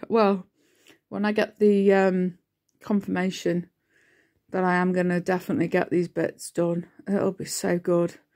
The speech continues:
It's gonna be great because I've been so, so struggling for so long, uh, with all my health issues and everything that... Um, you sort of get used to struggling, if you like, um, to a degree.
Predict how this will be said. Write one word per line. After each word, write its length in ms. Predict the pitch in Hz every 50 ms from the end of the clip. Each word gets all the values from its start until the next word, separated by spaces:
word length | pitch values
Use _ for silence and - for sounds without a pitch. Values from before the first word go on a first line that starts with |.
| _ _ _ _ - - _ _ _
It's 80 | - -
gonna 200 | - 247 247 233
be 120 | 208 190
great 340 | 180 190 196 208 214 202 208
because 380 | 202 196 - 220 196 196 - - -
I've 340 | 196 190 190 190 190 185 -
been 160 | - 190 180
so, 260 | 160 - - - - -
so 240 | 196 - - 233 226
struggling 520 | 214 196 - - 233 214 220 202 190 185
for 120 | 180 - 185
so 280 | - - 214 208 202
long, 480 | 202 202 196 190 190 185 180 180 190 - _ _ _ _ _ _ _ _ _ _ -
uh, 180 | - 190 185 180
with 100 | 180 190
all 120 | 196 196 190
my 100 | 185 190
health 280 | 190 190 180 180 -
issues 360 | 196 196 - 208 202 196 196 202
and 80 | 196
everything 600 | 190 190 - 196 190 - - 185 180 180 180 180
that... 400 | 175 180 175 - - - - -
Um, 420 | 185 170 180 180 180 180 185 175 - _ _ _ _ _ _ _ _ _ _ _ _ _ _ _ _ _ _ _ _ _ _ _ _ _ -
you 140 | 202 220
sort 260 | 220 214 - 285 254 -
of 80 | 269
get 200 | - 269 - -
used 280 | - 170 202 208 - -
to 80 | -
struggling, 460 | 247 - - 233 226 214 214 196 190 202
if 140 | 196 196 -
you 60 | 208
like, 460 | 202 208 208 208 208 202 - - - _ _ - - - - - _ _ _ _ _ _ _ _ _
um, 600 | - 208 208 202 196 190 190 196 196 202 196 196 - _ _ _ _ _ -
to 180 | - 220 214 202
a 60 | 214
degree. 560 | 208 196 196 190 202 190 190 190 202 214 214